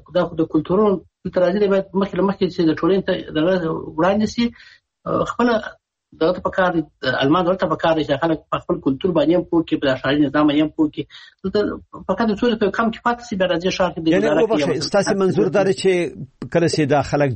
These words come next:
Speaker 2: جرمني ته راځي، مهاجر، باید جرمنیان یې پوه کړي، اه، هغوی ورته ووایي چې دلته کلتور څنګه ده،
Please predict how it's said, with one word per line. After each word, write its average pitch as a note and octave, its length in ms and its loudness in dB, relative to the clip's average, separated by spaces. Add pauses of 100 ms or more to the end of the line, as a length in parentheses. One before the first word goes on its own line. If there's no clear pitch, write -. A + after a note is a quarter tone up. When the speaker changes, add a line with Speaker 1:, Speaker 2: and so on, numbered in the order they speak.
Speaker 2:
جرمني C3 360 2
ته C#3 120 0
راځي، B2+ 320 2 (140)
مهاجر، B2+ 380 0 (400)
باید G#3+ 200 2
جرمنیان E3 580 2
یې G3 160 4
پوه F3+ 160 0
کړي، F3 280 0 (280)
اه، C3 320 2
هغوی C#3+ 280 2
ورته F3+ 280 0
ووایي D#3+ 200 2
چې - 120 -4
دلته D3 260 0
کلتور C#3 360 0
څنګه C#3+ 340 0
ده، C3 120 2